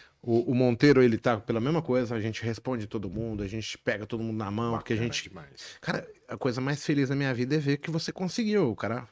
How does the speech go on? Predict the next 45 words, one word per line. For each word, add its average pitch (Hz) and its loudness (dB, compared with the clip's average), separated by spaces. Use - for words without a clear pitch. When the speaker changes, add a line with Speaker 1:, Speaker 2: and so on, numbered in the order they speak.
Speaker 1:
putz, - -6
não 107 -6
tem 202 -2
prêmio 139 4
melhor 113 4
pra 196 4
mim. 113 -2
Uma 113 0
coisa 127 6
que - 0
eu 160 4
não 165 4
quero 143 4
é 277 0
eu 285 -2
me 262 0
sentir 196 -2
um 220 0
bosta, 156 6
né? 117 0
Tipo, 104 -4
ver 123 2
eu 175 0
te 190 -8
ferrando, 120 -4
eu - -4
não, 117 -4
não 135 -6
quero 113 0
isso, 95 -4
né? 90 -8
Então, 143 2
queria 147 6
fazer 139 6
o 147 6
convite 131 4
pra 127 2
você 120 4
que - 0
ainda 131 4
acredita 123 0
no 143 0
mercado, 113 2
que, 120 2
é, 117 0